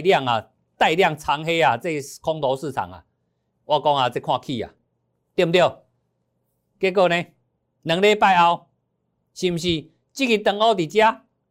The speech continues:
过一礼拜是有影，过一个长乌啦。长乌了，两支长红起来，挽起来有无？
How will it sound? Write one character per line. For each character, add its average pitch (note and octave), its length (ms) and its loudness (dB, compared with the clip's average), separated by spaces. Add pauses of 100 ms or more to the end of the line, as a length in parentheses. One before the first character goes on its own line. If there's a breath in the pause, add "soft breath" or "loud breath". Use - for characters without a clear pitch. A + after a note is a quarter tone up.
(260)
过 D4 140 4
一 G#3+ 420 0
礼 A3+ 160 6
拜 E3 200 2
是 - 280 -12
有 D3 200 -10
影， F#3 200 0
过 F#3 200 -2
一 A#2+ 80 -14
个 A#2+ 100 -10
长 A#2+ 220 -12
乌 B2+ 200 0
啦。 B2 160 -4 (840)
长 B3 140 0
乌 C4+ 160 4
了， C4+ 180 4
两 D#3 220 -6
支 F3 160 -6
长 F3 220 -4
红 C#3+ 180 0
起 E3+ 100 -4
来， B2+ 300 -2
挽 G#3 200 2
起 C#3+ 120 -4
来 B2+ 80 0
有 D3 80 2
无？ E3+ 260 0